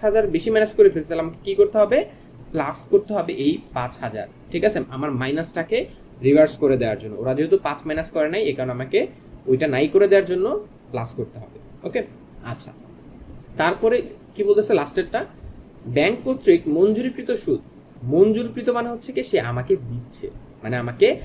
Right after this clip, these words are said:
প্লাস করে দিচ্ছে, প্লাস করতেছে পনেরোশো টাকা সুদ। ওকে, আচ্ছা, এবং আমার কাছ থেকে ধার্যকৃত, ধার্য মানে আমার কাছ থেকে কেটে রাখতেছে কমিশন কত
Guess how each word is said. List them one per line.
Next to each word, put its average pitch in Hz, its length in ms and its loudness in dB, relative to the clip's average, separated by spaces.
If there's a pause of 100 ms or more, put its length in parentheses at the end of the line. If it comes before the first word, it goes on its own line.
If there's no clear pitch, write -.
(300)
প্লাস 143 240 0 (160)
করে 143 200 4
দিচ্ছে, 98 200 -10 (100)
প্লাস 147 200 -6 (120)
করতেছে 190 320 0 (100)
পনেরোশো 170 320 -4
টাকা 170 220 -4 (480)
সুদ। 139 180 2 (300)
ওকে, 196 140 0 (340)
আচ্ছা, 117 180 -6
এবং 214 240 6 (180)
আমার 156 280 -4
কাছ 185 140 -4
থেকে - 120 2 (100)
ধার্যকৃত, 165 380 0 (100)
ধার্য 151 240 -6
মানে 185 100 -4
আমার 175 160 -6
কাছ 175 120 -8
থেকে 214 180 2
কেটে 226 160 -2
রাখতেছে - 400 -6 (260)
কমিশন 190 360 4
কত 160 140 -8